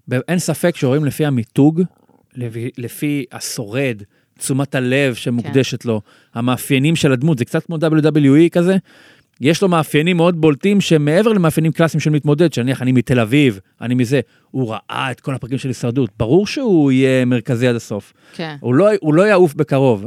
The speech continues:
Speaker 1: אני יכול לקוות רק שהוא לא יזכה, כי אני אומר, איזה שבר זה יהיה,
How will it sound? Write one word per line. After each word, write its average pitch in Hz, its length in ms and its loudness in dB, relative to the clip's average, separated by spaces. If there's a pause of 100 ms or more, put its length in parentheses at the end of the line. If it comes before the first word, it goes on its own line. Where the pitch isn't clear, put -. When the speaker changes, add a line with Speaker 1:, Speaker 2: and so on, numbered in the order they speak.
(100)
Speaker 1:
אני 117 160 -2
יכול 311 240 -2
לקוות 311 460 0
רק 226 120 0
שהוא 196 140 0
לא 202 100 4
יזכה, 156 260 0 (340)
כי 117 100 -4
אני 117 80 2
אומר, 156 200 2
איזה 151 180 -2
שבר 165 440 0
זה 131 140 0
יהיה, 120 240 0